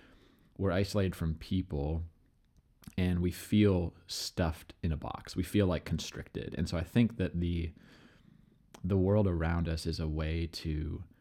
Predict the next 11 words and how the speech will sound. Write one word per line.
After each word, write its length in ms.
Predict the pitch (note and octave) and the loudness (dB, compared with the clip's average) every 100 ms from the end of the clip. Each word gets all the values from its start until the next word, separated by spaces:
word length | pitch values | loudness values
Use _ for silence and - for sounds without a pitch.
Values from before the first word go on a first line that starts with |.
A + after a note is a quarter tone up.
| _ _ | _ _
fight 400 | - - E2+ D#2+ E2 | -20 -4 -2 -2 -2
against 320 | D#2 C2+ - | -4 -4 -6
some 140 | A#1+ | -8
of 100 | - | -8
that 260 | - - - | -10 -12 -8
right 180 | - C#2+ | -4 0
now, 280 | E2 F2 D#2+ - | 0 0 -2 -4
for 160 | G2 | -4
sure. 280 | - A2+ D#2 | 2 2 2
Like, 260 | C#2 D#2 - _ | 0 -4 -8 _
cre-, 160 | - | -6